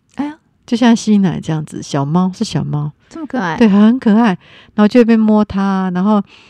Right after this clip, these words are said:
Speaker 2: 我学姐就帮我录影。
Speaker 1: 嗯。
Speaker 2: 然后就觉得，哎，好，就是一个，一副好妈妈嘛，对不对？
Speaker 1: 嗯。
Speaker 2: 然后录起来，我就放到H-，F B。就F B的时候，朋友看了就说：“你有没有看看，你有没有看看你后面？”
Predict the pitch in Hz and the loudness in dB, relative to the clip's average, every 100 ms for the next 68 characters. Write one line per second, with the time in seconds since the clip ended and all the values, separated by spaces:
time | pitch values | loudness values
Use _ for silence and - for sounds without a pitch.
0 | _ _ - 165 214 202 196 156 165 175 | _ _ -4 2 4 4 4 2 2 0
1 | - 104 - _ _ - 196 180 - _ | 0 -6 -12 _ _ 0 0 0 -10 _
2 | _ _ - 208 226 226 208 226 226 165 | _ _ -2 2 4 4 4 2 2 0
3 | 196 220 233 185 190 190 190 208 165 151 | -4 0 2 2 -2 -2 0 2 0 -2
4 | 160 160 160 160 165 165 160 147 _ 233 | -2 -2 -4 -4 -4 -4 -4 -4 _ 0
5 | 202 208 160 185 175 - - - - _ | 0 0 0 2 0 -4 -10 -12 -20 _
6 | _ _ - 170 202 208 196 160 151 - | _ _ -4 0 2 2 2 0 -4 -6
7 | - 160 - - 143 151 - _ _ _ | -4 -6 -6 -12 -10 -10 -16 _ _ _
8 | _ - 190 180 175 180 156 - 160 151 | _ -4 -4 -2 0 0 0 -2 -4 -4
9 | 139 170 156 165 156 147 151 160 160 - | -2 0 0 -2 -2 -2 -4 -4 -4 -8
10 | _ _ _ - 220 214 214 214 180 185 | _ _ _ 0 2 2 2 2 0 0
11 | 214 214 - 196 196 156 135 156 - 139 | 2 2 2 0 0 -2 -4 -4 -6 -10
12 | - | -12